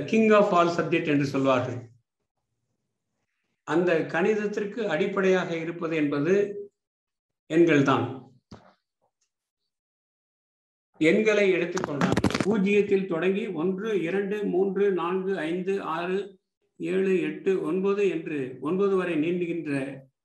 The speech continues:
நம்மால் பார்க்க முடியும். இறங்குபடியாக பார்க்கின்ற போது, பூஜ்ஜியத்தில் தொடங்கி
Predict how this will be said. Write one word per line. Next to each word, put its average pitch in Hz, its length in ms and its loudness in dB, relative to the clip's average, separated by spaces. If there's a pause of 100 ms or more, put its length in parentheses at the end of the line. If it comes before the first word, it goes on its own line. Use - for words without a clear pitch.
நம்மால் 147 680 6
பார்க்க 143 260 2
முடியும். 127 680 2 (1120)
இறங்குபடியாக 202 760 4
பார்க்கின்ற 185 500 2
போது, 180 260 0
பூஜ்ஜியத்தில் 190 680 0
தொடங்கி 180 680 -4